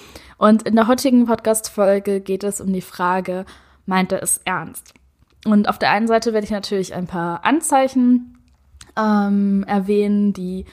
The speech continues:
einfach zeigen, ob er es mit dir ernst meint. <laughs> Aber ich werde auch so ein bisschen auf diese ganze Fragestellung eingehen und ein wenig die psychologischen Dynamiken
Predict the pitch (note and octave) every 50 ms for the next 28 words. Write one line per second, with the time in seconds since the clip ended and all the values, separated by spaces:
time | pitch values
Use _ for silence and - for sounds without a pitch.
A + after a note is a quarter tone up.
0 | - - - _ - - G3+ G3 - G3 F3+ - - - - - G#3 G#3+ A3+ A3+
1 | A3+ A3+ - - - - G3 F#3+ F#3 F#3 G3 - - - - - - - - G3
2 | F3 - D#3+ - - E3 E3+ G3 G#3 - - A#3+ A#3+ D4 F4+ A4+ - - C4 B3
3 | B3+ B3+ - - - - - - - - - - A3 A3+ A3+ A3+ B3+ B3 A#3+ -
4 | G#3 A#3 A#3 - A3+ A3 A3 A3+ - - G#3+ G#3+ A3 A3 G#3 - - G3 G#3 G3+
5 | G3+ G3 - - G#3+ G#3 F#3+ G3+ G3+ G3 G3 F#3+ G3 G3 - G#3+ - - - G3+
6 | F#3+ G#3 G#3+ G#3+ - - - F#3+ F#3 F#3 F3+ F3+ F3+ F#3+ F#3 - _ - - _
7 | _ - - F#3 F#3 F#3 F3+ - G3 G3 G3 F#3+ - F#3+ F#3+ F#3+ - - - -
8 | - - - - - _ _ - G3+ G3+ G#3+ A3 A3 G3+ - - G#3+ G#3 G#3+ G#3
9 | G#3 - - A3 - A3 G#3+ G#3 G#3 G#3 A3+ G#3+ - A3+ G#3+ G3+ G3 G3 F#3+ F#3+
10 | G3 G#3 G#3 G3+ F#3+ G3 - G3 F#3 F3+ F3+